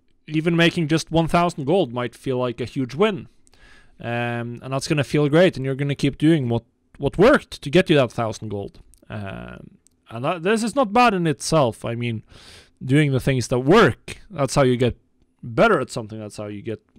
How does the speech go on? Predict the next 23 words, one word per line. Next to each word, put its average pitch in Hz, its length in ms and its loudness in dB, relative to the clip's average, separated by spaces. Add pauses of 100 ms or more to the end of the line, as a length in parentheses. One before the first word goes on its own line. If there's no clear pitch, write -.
(140)
richer 120 440 -4
in, 117 360 -4
in 127 100 -8
gold 208 240 4
making. 113 280 -4
That's 110 160 -8
how 117 80 -4
you 117 140 -4
succeed. 190 480 -8 (580)
Do 139 140 -2
stuff 139 260 -2
that - 300 -8
keeps 127 280 -4
making 123 300 -6
you 139 160 -2
gold. 180 300 2
Now, 135 120 -2
the 147 80 -8
problem 208 360 2
is 151 120 -2
if 143 100 -6
you 147 60 -6
never, 143 500 0